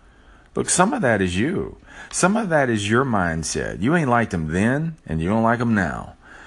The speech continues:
But flexibility is, is the key to leadership, whether you're leading one or many. It's actually a, a key trait. But to, to see if someone works well with, with others, it's the key trait of a, of a good leader.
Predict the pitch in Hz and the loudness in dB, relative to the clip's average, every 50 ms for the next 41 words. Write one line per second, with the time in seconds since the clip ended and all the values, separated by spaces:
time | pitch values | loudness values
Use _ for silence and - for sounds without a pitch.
0 | - - - 98 92 - - 123 123 - - 120 98 92 104 107 110 113 113 98 | -20 -6 -4 -4 -4 -2 -2 -4 -4 -2 -2 -2 0 2 2 2 2 2 2 2
1 | 98 95 90 87 82 73 - - - 95 90 85 82 - 87 82 - - - 131 | 0 0 0 0 -2 -4 -6 -6 -4 -4 -2 -2 -2 -4 -4 -6 -4 -4 -2 -2
2 | 143 127 107 90 92 107 131 156 160 131 - - 87 76 65 62 - - 92 101 | 0 0 0 2 2 2 0 0 -2 -4 -4 -4 -4 -4 -4 -6 -6 -2 0 0
3 | 107 101 104 110 107 107 110 117 123 117 110 104 98 90 87 92 95 101 110 117 | 0 2 2 2 2 2 2 2 2 2 2 2 0 2 2 2 2 2 0 0
4 | 113 - - 95 98 98 107 123 156 170 143 - - - - - - - - - | -2 -2 2 2 4 4 4 2 0 -2 -4 -6 -8 -10 -14 -18 -20 -20 -20 -20
5 | - - - - - - - - - - - - 117 110 143 135 151 - - - | -20 -20 -20 -20 -20 -20 -20 -20 -20 -10 -4 -2 0 2 2 2 2 0 0 2
6 | 151 131 123 113 107 98 76 - 87 110 117 - - - 147 147 131 - - 131 | 2 4 6 6 6 4 4 0 -2 -4 -4 -4 -4 -2 -2 -2 -2 0 0 2
7 | 127 160 185 170 107 - - - - - - - - - - - 131 131 - - | 2 2 2 -2 -4 -6 -10 -16 -20 -20 -20 -20 -18 -6 2 4 6 6 4 4
8 | - 147 135 113 92 - 131 120 120 - 151 147 139 127 110 - - - 139 147 | 6 6 6 6 6 4 2 2 2 2 2 2 4 2 2 0 0 0 2 2
9 | 147 143 143 139 139 135 127 117 117 120 120 120 - - 107 104 117 123 127 131 | 2 2 2 2 2 2 2 4 4 4 2 2 -2 -2 2 2 4 4 4 4
10 | 127 120 113 101 110 110 101 - - - 107 117 113 107 123 127 165 185 123 92 | 4 4 4 2 2 0 0 -2 -6 -2 2 2 2 4 2 0 0 0 -2 -4
11 | 87 - - 98 92 - 107 104 - - 147 143 131 - - 135 131 135 131 - | -2 -2 -4 -4 -2 -2 -2 -4 -2 -4 -4 -4 -4 0 2 2 2 2 0 -2
12 | - - 117 117 104 113 110 101 - - 117 101 110 107 98 117 123 113 110 120 | -4 -2 -2 0 2 2 2 2 0 -2 -2 0 0 0 2 2 0 2 2 2
13 | 147 180 190 113 71 - - | 2 0 0 -2 -4 -6 -8